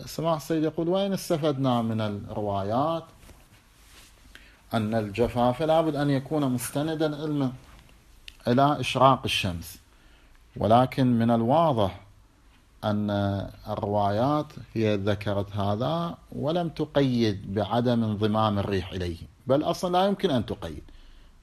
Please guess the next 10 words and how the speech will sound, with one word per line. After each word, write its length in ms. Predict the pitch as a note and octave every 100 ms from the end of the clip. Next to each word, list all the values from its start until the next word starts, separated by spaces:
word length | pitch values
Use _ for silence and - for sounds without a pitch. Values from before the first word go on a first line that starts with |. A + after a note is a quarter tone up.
| -
لأنه 360 | F2+ F#2 G2 G2+
هذا 220 | B2 D3+
لا 180 | D3 E3+
ينفك. 460 | E3 G2+ - D2+
الريح 540 | E2+ F#2 A2 C#3+ C3+ -
مصاحب 720 | G2+ - C3+ F3 D#3+ - A#2 A#2 - - -
عادة 640 | F#2+ F#2+ F#2+ F#2+ B2 C#3 D3 - - - - - - - -
للشمس 1300 | F#2 F#2+ G#2 A2 A2+ A2+ - G2+ - - C#3+ D#3+ -
في 180 | C#3+ C3+
تجفيفها 1000 | C3 - - F3 F#3+ - E3 E3+ E3